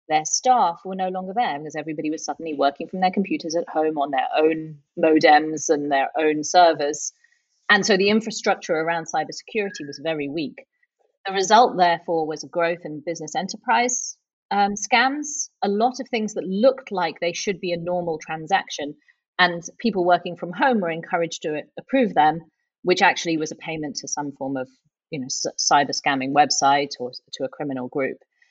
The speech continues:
And what the, um, watchdogs, the corporate watchdogs noticed is the size of these business enterprise schemes very quickly started to go up. So where the average may have been around ten to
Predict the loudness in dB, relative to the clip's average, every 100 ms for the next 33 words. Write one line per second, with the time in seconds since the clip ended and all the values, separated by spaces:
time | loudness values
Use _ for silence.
0 | _ 2 4 6 4 2 -12 -12 -8 -6
1 | -4 -4 -4 -4 -4 -6 -10 _ -4 0
2 | 0 -2 -8 -8 2 4 4 2 4 4
3 | 2 -8 -4 -4 -2 -2 -2 -4 -4 -8
4 | -6 -6 -6 -8 -16 -16 -12 -4 0 0
5 | -2 -10 -12 -10 -6 -6 -6 -8 -6 -8
6 | -8 -6 -4 -4 -6 -4 2 4 2 -4
7 | -6 -6 0 0 0 -12 -6 -2 0 -2
8 | _ _ _ _ 2 6 6 4 0 -2
9 | -2 -6 -8 -8 -8 -8 -6 -4 -4 -6
10 | -6 -6 -10